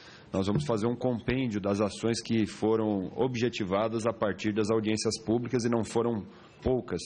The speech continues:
todas as ações, os projetos aprovados. Nós devemos muito a essa integração, tanto com os membros da, dos setores, dos órgãos específicos do turismo,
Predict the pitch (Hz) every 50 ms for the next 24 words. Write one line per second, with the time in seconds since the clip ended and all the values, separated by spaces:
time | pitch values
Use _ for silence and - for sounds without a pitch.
0 | - - - 110 117 110 110 110 95 104 95 - - - 113 120 120 120 110 92
1 | 101 98 98 - 104 107 95 80 107 113 - 104 104 87 - 101 92 80 78 98
2 | 98 110 120 117 110 98 95 92 - - - - - - - - - - - -
3 | - - - - 98 98 101 104 107 107 107 104 - - - - - - - -
4 | - - - - - - - - - 101 107 101 98 123 127 123 113 98 101 110
5 | 120 127 120 127 127 123 123 113 - 127 127 123 120 135 127 110 117 110 101 -
6 | - - 117 117 117 120 117 117 - - - - - - - - - - - 123
7 | 131 131 120 - 117 110 - - 110 107 107 104 101 98 92 90 85 76 - -
8 | - - - - - - - - - - - - 107 98 90 104 113 127 131 127
9 | 120 104 107 101 95 87 82 95 101 98 95 90 87 87 87 98 101 98 90 -
10 | - - - - - - - - 120 110 - - 117 120 123 120 110 101 87 -
11 | - - - - - 101 101 92 95 113 120 120 107 107 101 101 110 104 - -
12 | 101 87 - - 127 120 - - - 113 98 - 98 104 107 - - 123 117 123
13 | 131 139 135 127 139 139 135